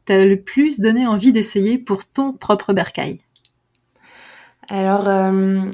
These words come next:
Speaker 2: pour bien comprendre, du coup, aujourd'hui, je vis en appartement, euh, je loue. Donc, euh, effectivement, toutes les solutions un peu, euh, que, que j'ai pu voir de rénovation, de construction,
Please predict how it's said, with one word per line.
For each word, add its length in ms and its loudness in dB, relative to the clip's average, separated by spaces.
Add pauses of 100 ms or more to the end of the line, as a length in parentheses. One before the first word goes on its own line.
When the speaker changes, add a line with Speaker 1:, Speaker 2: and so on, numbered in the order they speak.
(200)
Speaker 2:
pour 120 -10
bien 160 -2
comprendre, 480 -2
du 160 -6
coup, 140 -8
aujourd'hui, 460 -4
je 80 -6
vis 120 -2
en 160 -4
appartement, 840 -6 (260)
euh, 180 -8
je 180 -6
loue. 340 -4 (440)
Donc, 380 -6
euh, 220 -6
effectivement, 520 -6
toutes 200 -12
les 80 -4
solutions 500 -4
un 120 -2
peu, 200 -8
euh, 400 -4
que, 340 -14
que 140 -20
j'ai 160 -6
pu 180 -8
voir 340 -4
de 80 -8
rénovation, 560 -4
de 60 -6
construction, 640 -12